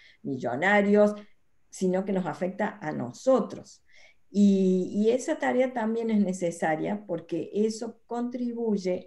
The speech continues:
en algunos países a generar la presión social que hace falta para que las autoridades hagan lo que tienen que hacer, los procesos se muevan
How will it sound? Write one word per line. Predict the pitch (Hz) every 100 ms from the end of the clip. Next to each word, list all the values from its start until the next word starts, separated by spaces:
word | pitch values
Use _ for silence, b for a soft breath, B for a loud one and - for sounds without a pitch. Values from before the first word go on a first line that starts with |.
| 180
en | 170
algunos | 160 170 180 190
países | 202 202 202 208
a | 190
generar | - 170 165 160 180
la | 190 190
presión | 180 156 185 175
social | 185 180 - 185 170 175 b b b
que | 180
hace | 185 190 202
falta | 202 175 160 170 180 - _ -
para | 175 175 180 180
que | 180 175 190 -
las | - 147 143
autoridades | 131 139 139 160 175 180
hagan | 175 165
lo | 151
que | 143
tienen | 131 143 143 143
que | 180
hacer, | 202 233 208 202
los | 190 170
procesos | - 143 143 151 165
se | - 170
muevan | 175 180 175 170 170